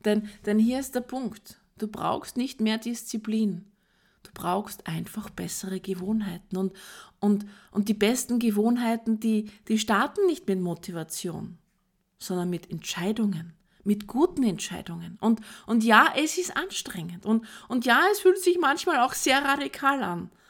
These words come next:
Aber weißt du, was noch viel anstrengender ist? Ein Leben zu führen, das unter deinen Möglichkeiten ist. Und wenn du jetzt sagst, ja, ich weiß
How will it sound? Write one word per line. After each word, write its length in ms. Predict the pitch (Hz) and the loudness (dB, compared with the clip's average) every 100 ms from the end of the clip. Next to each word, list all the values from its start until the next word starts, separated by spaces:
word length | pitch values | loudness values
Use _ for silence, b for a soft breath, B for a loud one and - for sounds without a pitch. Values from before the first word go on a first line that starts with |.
| b b b b | b b b b
Aber 240 | - 214 208 | -4 -2 0
weißt 260 | 208 214 | 0 -2
du, 80 | 226 | -4
was 160 | 220 208 | -2 -2
noch 120 | 202 | -4
viel 220 | - 247 | -4 -6
anstrengender 760 | 214 214 214 226 226 226 233 226 | -2 -4 -4 -4 0 0 -2 -8
ist? 300 | 240 - - _ _ _ _ _ _ _ _ _ _ _ _ _ _ _ _ - | -12 -14 -20 _ _ _ _ _ _ _ _ _ _ _ _ _ _ _ _ -8
Ein 160 | 190 185 | -4 -4
Leben 520 | 170 180 196 220 226 | -2 -2 0 -2 -4
zu 140 | - | -6
führen, 560 | 202 208 202 196 190 196 - | -12 -8 -6 -4 -4 -6 -12
das 240 | - 185 - - | -16 -16 -14 -2
unter 440 | 202 208 208 196 | 0 0 -2 -8
deinen 480 | 196 180 175 170 180 _ | -6 -8 -8 -10 -12 _
Möglichkeiten 720 | 180 175 170 - - - - | -10 -10 -12 -16 -18 -18 -18
ist. 320 | - - - _ _ _ _ _ _ _ _ _ _ | -20 -18 -20 _ _ _ _ _ _ _ _ _ _
Und 80 | 202 | -2
wenn 120 | 208 | 0
du 80 | 208 | 2
jetzt 440 | 202 220 220 - | 0 -2 -4 -10
sagst, 560 | - 196 202 - - - _ _ _ _ | -8 -8 -10 -16 -20 -20 _ _ _ _
ja, 300 | - 202 240 - _ _ - | -8 -6 -6 -12 _ _ -10
ich 220 | 220 - | -10 -10
weiß 320 | - - - | -16 -18 -20